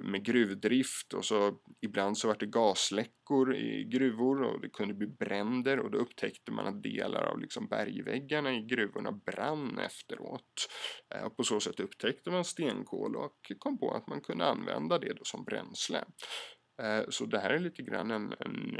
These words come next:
ja, geografisk, geologisk slump att Storbritannien har stora fyndigheter av stenkol som de kan använda. Eh, det här kan jämföras, eh, med Kina som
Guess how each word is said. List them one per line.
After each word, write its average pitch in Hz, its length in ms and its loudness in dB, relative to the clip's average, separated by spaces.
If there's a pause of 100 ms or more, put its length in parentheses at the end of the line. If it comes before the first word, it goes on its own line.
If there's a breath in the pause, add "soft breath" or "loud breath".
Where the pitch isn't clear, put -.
ja, - 220 -2
geografisk, 113 720 6
geologisk 110 600 0
slump - 560 -2
att - 100 -6
Storbritannien - 760 -6
har 170 340 4
stora 113 400 0
fyndigheter - 640 -4
av - 40 -4
stenkol - 600 -6
som 101 160 -8
de 120 100 -8
kan - 340 -4
använda. - 680 -4 (560 loud breath)
Eh, 95 220 0
det 104 180 -4
här 101 80 -2
kan 113 240 0
jämföras, 120 1040 2
eh, - 380 -4 (360 loud breath)
med 95 420 0
Kina 113 640 6
som 104 540 -2